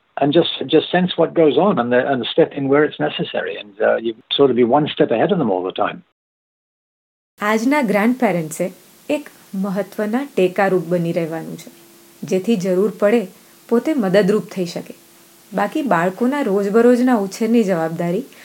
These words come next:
Speaker 2: હવે એના માતા પિતા જ ઉપાડી લેતા હોય છે. આજની તારીખમાં પચીસ ટકાથી વધુ ઓસ્ટ્રેલિયન્સ અન્ય દેશમાં જન્મેલા છે, એટલે એમના ગ્રાન્ડપેરેન્ટ્સ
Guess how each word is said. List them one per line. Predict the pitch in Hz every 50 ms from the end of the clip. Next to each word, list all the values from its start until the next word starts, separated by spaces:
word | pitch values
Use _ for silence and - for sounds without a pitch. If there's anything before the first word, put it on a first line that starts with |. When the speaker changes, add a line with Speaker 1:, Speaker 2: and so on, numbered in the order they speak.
| - - - -
Speaker 2:
હવે | 247 254 277 302
એના | 285 277 294 311
માતા | 294 247 202 190 185 - 226
પિતા | 214 226 220 220 - 226 226
જ | 196
ઉપાડી | 202 175 175 185 170 170 170
લેતા | 170 165 156 156 165 165
હોય | 170 170 - -
છે. | - - - - - - _ _ - - - - - - - - - - _ - - _ - - - -
આજની | 180 180 180 180 190 220 262
તારીખમાં | 254 254 196 175 160 165 165 - 180 165 165 247 - - - - - - - - _ _ _
પચીસ | - 233 220 - - 294 302 294 - -
ટકાથી | 214 214 - 220 220 220 247 254 269
વધુ | 262 208 160 185 196 170 226 277 285 - -
ઓસ્ટ્રેલિયન્સ | 196 196 190 - - - 254 240 214 180 165 151 175 - - _ - - _ _ _
અન્ય | 214 208 220 247 285 285
દેશમાં | 226 190 202 208 196 - - 233 233 220
જન્મેલા | 170 202 190 175 175 175 165 156 147 156
છે, | 165 - - - - - - - - - - - - - - - - -
એટલે | 262 302 311 311
એમના | 240 196 202 220 247 269
ગ્રાન્ડપેરેન્ટ્સ | 233 202 190 180 202 233 226 247 208 175 175 185 220 -